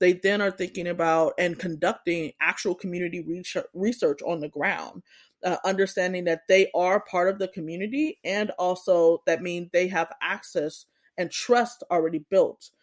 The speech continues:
where the community feel this connection with them and are willing to share beyond just the Band-Aid what they truly need, uh, because proximity matters, right? Um, and then the, the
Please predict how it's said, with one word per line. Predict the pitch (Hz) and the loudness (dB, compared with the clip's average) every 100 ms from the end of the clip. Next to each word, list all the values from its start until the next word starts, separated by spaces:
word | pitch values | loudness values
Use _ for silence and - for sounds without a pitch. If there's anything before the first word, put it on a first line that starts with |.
| _ - | _ -2
where | 190 | -2
the | |
community | 190 196 180 190 202 185 175 165 - - _ - | -2 -6 -4 -4 -4 -4 -6 -6 -12 -20 _ 0
feel | 220 220 208 196 | 4 4 2 0
this | 180 170 - | 0 -2 -4
connection | 190 160 160 - 185 | -10 -6 -6 -6 -6
with | 160 151 | -4 0
them | 160 147 | 0 0
and | 156 | -4
are | 156 147 | -4 0
willing | 170 175 175 | 0 0 -4
to | - | -10
share | 165 - 185 180 151 156 - _ - | -10 -2 4 4 4 -2 -8 _ -6
beyond | 208 202 208 226 220 | -4 0 0 0 0
just | 185 - | -2 -2
the | 156 | -4
Band-Aid | 147 160 226 208 147 139 110 - | 0 0 2 0 0 0 -2 -2
what | 175 185 | 0 2
they | 165 | 0
truly | 165 - 180 165 143 | -2 -4 -4 -4 -6
need, | 147 143 87 - _ _ _ - | -8 -8 -10 -16 _ _ _ -6
uh, | 160 160 | -2 -2
because | 156 - 175 170 165 165 - - _ _ - _ _ | -2 -2 2 6 4 2 -8 -14 _ _ -20 _ _
proximity | - 190 190 - 190 202 214 | -4 -2 -2 0 0 0 0
matters, | 180 - - - - - | 0 -2 -6 -10 -14 -4
right? | 160 165 247 _ - - - | 0 0 -2 _ -20 -20 -6
Um, | 175 170 170 165 | 0 0 -2 -2
and | 202 208 | 2 6
then | 214 214 | 6 6
the, | 208 190 - 170 | 8 10 8 6
the | 180 175 | 4 4